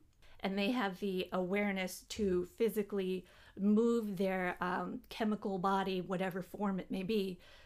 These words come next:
to move to a more safer environment. They don't have the sense of, you know, north, south, east, west. Uh, that's, um, an adjective that's applied by third density humans to animals. Ah, they migrate north, they migrate south,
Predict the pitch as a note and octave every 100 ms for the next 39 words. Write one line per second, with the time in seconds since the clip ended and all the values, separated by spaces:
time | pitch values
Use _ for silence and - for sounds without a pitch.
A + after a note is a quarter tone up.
0 | - - G#3+ G#3 G#3 G3 A#3 - F#3 F3+
1 | F3 E3 - F3+ E3+ F3+ D#3 D#3 D3 C#3+
2 | - - F#3 G#3+ A3+ G3 G#3+ F#3 F3+ -
3 | G3+ F#3 F#3+ F3+ - A#3 A3+ G3+ G3 F#3
4 | F#3+ F#3+ - - E3+ E3+ E3+ E3+ F3+ F#3+
5 | F3+ - F3+ E3 E3+ - - - - -
6 | - - G3 A3 A3 - G#3+ F#3 F3 F3
7 | - - - G3 F#3+ F#3+ F#3+ F#3 F3+ G3+
8 | F3+ F3 E3+ F3 - G3 F3 E3+ E3+ F3
9 | F3+ F3 - G3+ F3+ F3+ E3+ - F3 F3
10 | G#3+ F#3+ E3+ F3 - - F#3+ F3+ E3 E3+
11 | - A#3 B3+ E3+ - - - F3 E3 E3+
12 | F3 G3 G3 F#3 F#3+ E3 - E3+ E3+ E3+
13 | D#3 F3 F3+ - C#4+ A3 E3